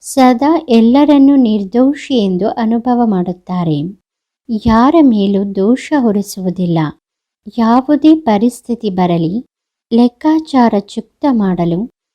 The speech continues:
ಯಾವುದೇ ಆತ್ಮ ಎದುರಾಗಿ ಬರುತ್ತಿರಲಿ, ಶರೀರದ ಕರ್ಮಭೋಗ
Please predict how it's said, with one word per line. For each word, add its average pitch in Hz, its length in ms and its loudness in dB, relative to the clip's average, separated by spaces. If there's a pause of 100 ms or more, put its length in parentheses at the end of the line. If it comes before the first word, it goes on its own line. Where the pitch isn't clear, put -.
(320)
ಯಾವುದೇ 240 520 2
ಆತ್ಮ 208 520 -2 (160)
ಎದುರಾಗಿ 254 680 0
ಬರುತ್ತಿರಲಿ, 185 920 -4 (480)
ಶರೀರದ 277 760 2
ಕರ್ಮಭೋಗ 220 840 -2